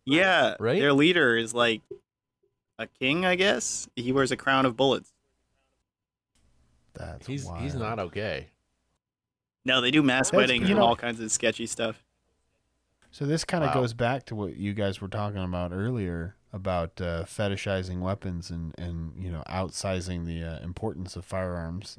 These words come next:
Speaker 3: in, in your community, you know,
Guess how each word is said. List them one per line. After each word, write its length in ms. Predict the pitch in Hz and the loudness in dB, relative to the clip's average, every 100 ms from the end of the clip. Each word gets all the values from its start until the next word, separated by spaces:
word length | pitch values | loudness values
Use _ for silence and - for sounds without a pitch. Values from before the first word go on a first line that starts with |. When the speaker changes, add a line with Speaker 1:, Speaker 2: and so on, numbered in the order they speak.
| - | -12
Speaker 3:
in, 280 | 92 87 82 | -10 -10 -10
in 180 | 92 87 | -10 -10
your 260 | 82 78 98 | -10 -12 -14
community, 480 | 90 95 123 76 110 _ _ _ _ _ _ _ _ | -10 -8 -8 -10 -16 _ _ _ _ _ _ _ _
you 100 | - | -12
know, 200 | - | -12